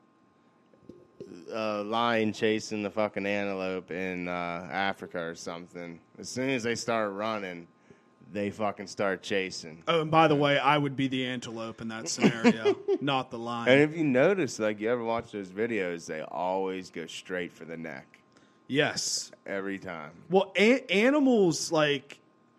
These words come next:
Speaker 2: watching all these animal documentaries over these past couple months, they're, f-, and I knew they were always fascinating, but sometimes you just kinda get disconnected and out
Speaker 1: Yeah.
Speaker 2: of touch with how the wild really is.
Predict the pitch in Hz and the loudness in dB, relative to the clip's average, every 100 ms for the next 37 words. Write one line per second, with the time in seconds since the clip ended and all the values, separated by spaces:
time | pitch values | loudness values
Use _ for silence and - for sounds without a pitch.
0 | - 156 180 202 240 208 185 165 156 147 | -4 2 2 2 -2 2 4 4 2 0
1 | 147 143 135 131 131 131 135 131 131 131 | 0 0 0 -2 -2 -2 -2 0 -2 -2
2 | 127 131 127 131 120 - _ _ - 135 | -2 -2 -2 -6 -6 -10 _ _ -2 -2
3 | 131 - 135 131 127 127 120 135 196 440 | -2 -8 -8 -6 -4 -6 -8 -2 -2 -2
4 | - - - - - _ - 214 269 269 | -10 -20 -20 -20 -20 _ -8 0 2 4
5 | 220 240 196 196 165 151 143 143 143 139 | 8 10 10 6 4 4 2 0 -2 -4
6 | - 127 135 143 147 143 143 147 151 - | -4 -4 -4 -4 -4 -4 -2 -4 -6 -8
7 | _ _ _ _ 160 156 185 185 190 180 | _ _ _ _ 0 2 2 2 2 2
8 | 175 156 156 - 165 147 139 143 131 151 | 0 -4 -8 -2 -2 -2 -4 -8 -2 0
9 | 147 - 151 135 139 147 139 135 135 139 | 0 -2 -2 -4 -4 -6 -4 -2 0 0
10 | 92 95 139 143 - 139 113 139 139 131 | -2 -2 -4 -4 -6 -6 -6 -6 -4 -4
11 | 131 135 139 127 135 131 123 127 135 - | -2 -2 -2 -2 -2 -2 -2 -2 -4 -6